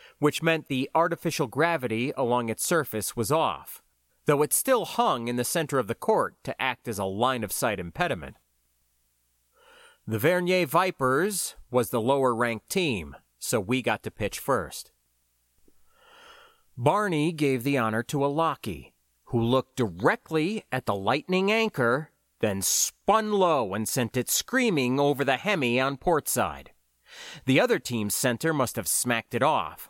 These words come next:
I couldn't see because of the plug, as it came back at us immediately from a completely different angle. I made a dash,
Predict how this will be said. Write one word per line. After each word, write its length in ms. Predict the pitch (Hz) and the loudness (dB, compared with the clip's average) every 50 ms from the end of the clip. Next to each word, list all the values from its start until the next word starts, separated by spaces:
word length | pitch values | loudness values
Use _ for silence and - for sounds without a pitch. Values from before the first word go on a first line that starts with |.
| _ _ - | _ _ -2
I 140 | 117 131 | -2 -2
couldn't 300 | 139 - 143 123 - 95 | 0 0 -2 -4 -2 -4
see 300 | 90 - - 156 123 101 | -2 0 0 0 0 0
because 280 | 98 113 104 98 95 87 | -2 -4 -4 -4 -4 -6
of 80 | 92 82 | -6 -6
the 100 | 92 - | -8 -4
plug, 420 | - - 156 135 104 95 104 - _ _ - - - - - - | 0 2 2 2 2 -2 -6 -12 _ _ -20 -20 -20 -18 -8 -4
as 200 | - 160 - 160 | -2 0 0 0
it 120 | 170 - | -2 -2
came 360 | - 190 202 190 190 185 175 | 0 0 2 2 2 2 0
back 440 | 143 - 196 220 240 240 233 - - | 2 2 2 2 2 0 0 -2 -2
at 80 | 127 101 | -2 -2
us 220 | 104 110 - - | -2 -2 -2 0
immediately 720 | 127 120 135 160 208 220 165 135 117 - - 98 98 113 127 | 2 2 4 2 2 2 0 0 -2 -4 -4 -4 -2 -2 -2
from 240 | - - 139 127 127 | 0 0 0 0 0
a 60 | 120 | -2
completely 640 | - 135 127 - - - - 233 202 - - 123 110 | -2 -2 -4 -4 -6 -6 -4 -4 -4 -4 -4 -4 -2
different 300 | 110 127 - - 120 127 | 0 -2 -2 -2 -2 0
angle. 480 | 151 151 143 131 110 92 85 - - _ _ _ _ - - - - - _ - | 0 0 0 0 -2 -4 -8 -12 -16 _ _ _ _ -20 -20 -20 -20 -4 _ 2
I 180 | 185 233 262 | 2 2 2
made 200 | 247 233 220 175 | 2 2 2 2
a 80 | 143 117 | 0 0
dash, 680 | 113 123 156 175 139 104 87 80 73 - - - - | 2 2 2 2 2 0 -4 -6 -8 -8 -10 -10 -10